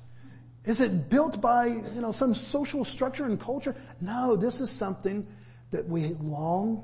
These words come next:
for freedom and identity because it was lost in Genesis chapter two and three. When we fell from the perfect design of God, ever since then we have been thirsty.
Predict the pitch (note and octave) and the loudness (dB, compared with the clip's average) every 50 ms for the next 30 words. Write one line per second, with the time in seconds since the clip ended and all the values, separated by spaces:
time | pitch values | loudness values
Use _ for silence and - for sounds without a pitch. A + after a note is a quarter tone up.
0 | - - - C#4 C4+ B3+ - - - - E3+ D#3 D3+ C#3+ C#3 C3 C3+ C3+ C#3 C3+ | -10 -12 -10 -8 -8 -8 -10 -14 -14 -10 -6 -4 -4 -4 -4 -6 -8 -10 -10 -10
1 | C#3 C#3 B2 A#2 - - D#3 D3+ D3+ D#3 D3 C3+ C3 - D#3+ D#3 D3 C#3 C#3 - | -10 -10 -12 -12 -12 -10 -8 -8 -6 -6 -8 -8 -6 -6 -6 -4 -4 -6 -8 -10
2 | - - - - - - - - - - - - - - - - - - - D3+ | -14 -16 -16 -16 -16 -16 -18 -20 -20 -20 -20 -20 -20 -20 -20 -20 -20 -12 -8 -6
3 | D3 C3+ - C#3+ - D#3 D3+ D3+ D#3 C#3 - - C#3+ D3 D3+ D3+ C#3+ B2+ B2 A#2+ | -4 -4 -4 -6 -6 -8 -8 -10 -10 -12 -10 -10 -8 -6 -6 -6 -8 -10 -12 -12
4 | - - - A#2 B2 B2 B2 C#3+ C#3 C#3 B2+ - - - - - - - - - | -14 -14 -12 -10 -10 -8 -10 -10 -10 -10 -10 -10 -10 -10 -12 -12 -12 -14 -14 -14
5 | - - A#2+ - - B2+ A#2+ - - - - - - - - - - - - - | -16 -16 -18 -16 -16 -16 -16 -16 -16 -18 -18 -18 -18 -20 -20 -20 -20 -20 -20 -20
6 | - - - - - - - - - - - - - - - - - - - - | -20 -20 -20 -20 -20 -20 -20 -20 -20 -20 -20 -20 -20 -20 -20 -20 -20 -20 -20 -20
7 | - - - - - - - - - - - - - - - - - - - - | -20 -20 -20 -20 -20 -20 -20 -20 -20 -20 -20 -20 -20 -20 -20 -20 -20 -20 -20 -20
8 | - - - - D3+ D3 C#3 C#3 C3+ - - - - G3 G3 F#3+ E3+ D3+ C#3+ - | -20 -14 -8 -6 -4 -4 -4 -4 -6 -10 -12 -10 -8 -4 -2 -2 -2 -2 -4 -6
9 | - - - - - - - - D3+ D3 C#3+ - - - - F3 F3+ - A#3 G3 | -10 -14 -18 -20 -20 -18 -8 -4 -2 -2 -2 -4 -4 -4 -4 -2 -2 -4 -4 -2
10 | G#3 F#3+ - - D#3+ D#3+ D#3+ D#3+ E3 D#3 C#3+ D3 C3+ B2+ B2 A#2+ B2 B2+ - - | -2 -2 -2 -4 -6 -6 -6 -6 -6 -6 -8 -8 -8 -10 -10 -10 -12 -14 -16 -16
11 | - - - - - - - - B2 C#3+ D#3+ F#3 F#3 - - - F3+ D#3+ - - | -18 -20 -20 -20 -20 -20 -16 -10 -8 -4 -2 -2 -2 -4 -6 -6 -8 -8 -6 -6
12 | - D3 C#3+ C3+ C#3+ D#3+ E3+ D3+ C#3 C3+ C3 B2 G#2 - - - - B2+ C3+ C3 | -6 -6 -6 -6 -4 -4 -4 -4 -4 -6 -8 -10 -12 -12 -14 -14 -12 -12 -12 -12
13 | - - - - - | -12 -14 -16 -18 -18